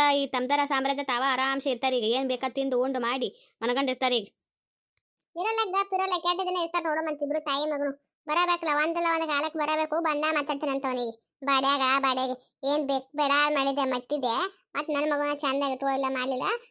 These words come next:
Speaker 2: ಸುಮ್ ಕುದುರ್ ಬರ್ತಾನ. ಬರ್ಲಾರ ಏನ್ ಮಾಡ್ತಾನ? ಅವ್ ಬರೋ ಮಟ್ಟ ನೀವ್ ಹೋಗಕ್ ಹೋಗ್ಬೇಡ, ಹೇಳ್ತೀನಿ ನೋಡಿ. ನೀ ಗಂಡ ಗಿಂಡ ಅಂತಂದ್ ಫೋನ್ ಹಚ್ಚಿದೆ ಅಂದ್ರೆ ಮತ್ತೆ ನಿನಗ್ ಮಾಡ್ತೀನಿ ಅಂತ ಅವಸ್ಥ.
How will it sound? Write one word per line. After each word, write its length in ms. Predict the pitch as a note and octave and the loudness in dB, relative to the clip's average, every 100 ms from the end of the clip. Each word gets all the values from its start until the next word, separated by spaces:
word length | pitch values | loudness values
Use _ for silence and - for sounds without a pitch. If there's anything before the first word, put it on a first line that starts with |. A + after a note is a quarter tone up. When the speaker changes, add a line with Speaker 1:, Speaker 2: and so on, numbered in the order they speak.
| _ | _
Speaker 2:
ಸುಮ್ 180 | E4 E4 | -6 -2
ಕುದುರ್ 260 | D#4 D4+ C#4+ | -2 -2 -2
ಬರ್ತಾನ. 280 | C#4 D4+ C#4 - - | -2 -2 -2 -4 -6
ಬರ್ಲಾರ 300 | C4 C#4+ C#4+ C#4+ | -2 0 0 0
ಏನ್ 80 | C#4+ | 0
ಮಾಡ್ತಾನ? 220 | C4+ C4+ | -2 0
ಅವ್ 80 | C4+ | 0
ಬರೋ 120 | D4+ | 2
ಮಟ್ಟ 200 | F#4 F4 G#4 G#4+ | 0 0 0 2
ನೀವ್ 120 | F#4+ | 2
ಹೋಗಕ್ 320 | E4 E4 E4+ E4 | 2 2 2 2
ಹೋಗ್ಬೇಡ, 200 | D4+ C#4+ | 2 2
ಹೇಳ್ತೀನಿ 280 | D4 D4+ D4+ | 0 0 0
ನೋಡಿ. 180 | D4 B3 - _ _ _ - | 0 -2 -6 _ _ _ -4
ನೀ 60 | D4 | 0
ಗಂಡ 220 | D#4 F4 E4+ E4+ | 2 2 2 2
ಗಿಂಡ 160 | E4+ F4 | 2 0
ಅಂತಂದ್ 260 | E4+ F4 F4 | 0 -2 -2
ಫೋನ್ 160 | D#4+ E4 | 0 0
ಹಚ್ಚಿದೆ 260 | D#4 F4+ G4 | 0 -2 -2
ಅಂದ್ರೆ 160 | G#4 F#4+ | 0 0
ಮತ್ತೆ 160 | F4 | 0
ನಿನಗ್ 240 | D#4+ D#4 D4+ | 0 2 0
ಮಾಡ್ತೀನಿ 220 | D4 C#4 | 0 -2
ಅಂತ 100 | C#4 B3+ | -2 0
ಅವಸ್ಥ. 240 | C4+ - | -2 -4